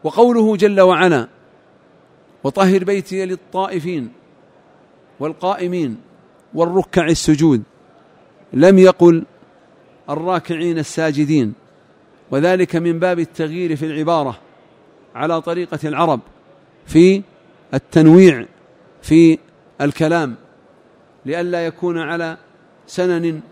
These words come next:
واحد. والتنويع في القرآن كثير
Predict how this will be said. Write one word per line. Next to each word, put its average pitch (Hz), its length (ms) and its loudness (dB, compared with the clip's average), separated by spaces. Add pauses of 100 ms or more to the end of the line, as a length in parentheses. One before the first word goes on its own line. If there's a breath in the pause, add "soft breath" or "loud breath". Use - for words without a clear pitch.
(360)
واحد. 135 360 -4 (760)
والتنويع 165 640 -6
في 156 360 -6 (720)
القرآن 165 600 2 (480)
كثير 170 540 4